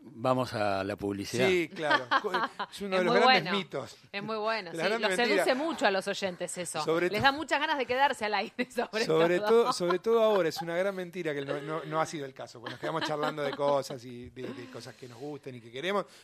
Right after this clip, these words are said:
Speaker 2: y que nos enojan y qué sé yo. Pero, este, que pasa un montón, que viste que vas a la tanda y cada uno empieza a mirar su celular. Se terminó el diálogo
Speaker 3: Ah,
Speaker 2: ese.
Speaker 3: sí, bueno,
Speaker 1: Claro,
Speaker 3: eso sí.
Speaker 2: Olvídate,
Speaker 1: claro.
Speaker 2: eso que vos decís antes que se daba en la cantina de Clarín, hoy en los cortes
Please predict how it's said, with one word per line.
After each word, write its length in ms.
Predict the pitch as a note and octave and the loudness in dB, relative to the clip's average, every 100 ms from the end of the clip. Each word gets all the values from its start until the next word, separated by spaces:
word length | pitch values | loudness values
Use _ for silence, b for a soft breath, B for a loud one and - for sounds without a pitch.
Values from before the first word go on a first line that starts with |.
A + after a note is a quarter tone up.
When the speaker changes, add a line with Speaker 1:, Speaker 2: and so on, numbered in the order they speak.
| B | B
Speaker 2:
y 40 | |
que 140 | - C#3 | -14 -12
nos 120 | B2+ | -10
enojan 420 | C#3 C#3 B2 B2 | -8 -8 -8 -14
y 40 | A#2 | -18
qué 120 | A#2+ | -20
sé 80 | A#2 | -20
yo. 80 | - b b b | -20 b b b
Pero, 380 | E3+ E3 D#3+ C#3 B B - | -2 2 4 2 B B -12
este, 420 | D3+ C#3 E3 D3+ | -10 -8 -8 -10
que 140 | C#3 D3 | -12 -12
pasa 260 | G#3 G3 | -10 -8
un 140 | G#3 E3+ | -10 -10
montón, 540 | E3 E3 E3+ D3 D3 | -12 -10 -8 -10 -12
que 100 | D3 | -14
viste 220 | F#3 G3 | -14 -12
que 80 | E3 | -8
vas 160 | F#3 G3 | -8 -6
a 40 | |
la 140 | E3+ | -10
tanda 340 | D#3 A3 G#3+ A3 | -10 -14 -14 -16
y 100 | D#3+ | -16
cada 220 | - F3+ | -8 -6
uno 100 | G3 | -6
empieza 220 | G3 F3 F3+ | -10 -12 -12
a 20 | |
mirar 160 | F3+ | -12
su 100 | D#3+ | -14
celular. 400 | D3 D#3+ F#3+ E3 - _ _ _ | -14 -12 -10 -12 -16 _ _ _
Se 80 | C#3 | -14
terminó 320 | D#3+ G#3 A#3+ | -12 -10 -12
el 80 | D#3 | -8
diálogo 200 | E3+ A3 | -4 -2
Speaker 3:
Ah, 140 | A3+ | -2
Speaker 2:
ese. 160 | D#3+ D3+ | -4 -6
Speaker 3:
sí, 80 | |
bueno, 240 | D3 C#3+ C#3+ | -6 -8 -6
Speaker 1:
Claro, 240 | C3+ C3 | -4 -4
Speaker 3:
eso 80 | G#2 | -6
sí. 180 | C#3+ C#3+ _ | -10 -14 _
Speaker 2:
Olvídate, 400 | D3 G3 B3 D3+ C3+ | -10 -4 -2 -2 -6
Speaker 1:
claro. 80 | D#3 | -6
Speaker 2:
eso 180 | F3+ F#3+ | -2 0
que 60 | |
vos 140 | F#3 F3+ D#3 | 2 2 0
decís 200 | F3 C#3 | -6 -6
antes 340 | D#3+ D3 C#3+ | -6 -6 -10
que 100 | - | -12
se 160 | - C#3+ | -12 -6
daba 220 | D3+ D3+ | 0 0
en 80 | C#3 | 0
la 80 | B2+ | -6
cantina 480 | C#3 C#3 D#3 D3+ | -12 -12 -12 -12
de 460 | C3 B2+ B2+ B2 B2 | -12 -12 -12 -14 -16
Clarín, 380 | C#3+ D3+ C#3+ D3+ _ b b b b b | -12 -12 -12 -16 _ b b b b b
hoy 180 | G#3 A3 | -8 -6
en 60 | G3 | -6
los 100 | - | -4
cortes 480 | A#3+ G#3 A3 - | -6 -6 -8 -8